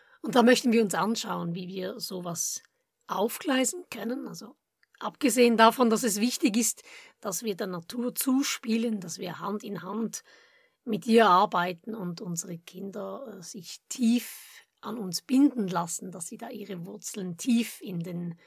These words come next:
Mutterboden, in den Elternboden schlagen können und dann von diesem sicheren Hafen aus aufbrechen können. Ja, Angela, wie können wir das denn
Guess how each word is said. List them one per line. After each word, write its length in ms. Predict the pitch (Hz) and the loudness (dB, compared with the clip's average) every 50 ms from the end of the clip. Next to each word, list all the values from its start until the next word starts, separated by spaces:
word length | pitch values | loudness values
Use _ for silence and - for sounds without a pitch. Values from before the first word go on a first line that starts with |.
| _ _ _ _ _ _ _ _ _ | _ _ _ _ _ _ _ _ _
Mutterboden, 1000 | 233 226 220 233 220 _ - 214 202 190 180 170 - 202 202 214 214 214 220 | -6 -4 -4 -4 -4 _ -6 -4 -2 -2 -4 -4 -4 -4 -4 -4 -4 -4 -4
in 100 | 196 190 | -6 -6
den 140 | 175 202 190 | -6 -8 -8
Elternboden 840 | 180 170 185 208 - - - 208 180 165 165 - 208 208 - 196 170 | -8 -8 -10 -10 -12 -12 -12 -10 -10 -10 -10 -12 -12 -10 -10 -8 -8
schlagen 600 | - - 180 151 170 208 202 - 214 208 170 - | -8 -8 -8 -6 -6 -6 -6 -6 -8 -10 -10 -8
können 360 | - 175 190 175 180 180 190 | -6 -4 -4 -2 -2 -2 -4
und 300 | 185 175 180 165 - - _ - - _ _ _ _ _ _ | -4 -4 -6 -6 -10 -14 _ -20 -20 _ _ _ _ _ _
dann 260 | - 196 180 175 170 | -10 -8 -6 -4 -6
von 200 | 160 - 180 170 | -6 -6 -6 -6
diesem 260 | 160 190 160 - 175 | -6 -6 -4 -4 -6
sicheren 560 | 160 - - 208 170 - - 180 180 175 165 147 | -6 -6 -8 -8 -10 -10 -10 -8 -6 -6 -6 -6
Hafen 600 | 160 170 180 190 170 - 214 185 185 180 190 240 | -6 -6 -6 -8 -10 -10 -10 -10 -8 -10 -10 -10
aus 500 | - 160 175 180 165 - - - - _ _ _ _ _ _ _ _ _ _ _ | -10 -8 -8 -8 -8 -6 -6 -8 -8 _ _ _ _ _ _ _ _ _ _ _
aufbrechen 680 | - - 233 254 - - - 190 180 - - 233 180 165 | 0 2 2 2 0 -2 -6 -4 -4 -4 -6 -8 -8 -10
können. 420 | - - 165 170 190 214 233 220 - _ _ _ _ _ _ _ _ _ _ _ _ _ _ _ | -10 -10 -8 -6 -4 -4 -4 -6 -8 _ _ _ _ _ _ _ _ _ _ _ _ _ _ _
Ja, 280 | - 226 226 233 208 185 | 4 6 8 8 8 8
Angela, 320 | 196 190 - 196 185 180 | 4 2 0 -2 0 0
wie 120 | 190 214 - | 0 -2 -2
können 300 | - 247 240 262 269 226 | 0 0 2 2 2 2
wir 100 | 254 247 | 0 0
das 160 | 247 - - | -2 -4 -6
denn 340 | - 208 208 208 208 208 | -6 -4 -4 -4 -4 -4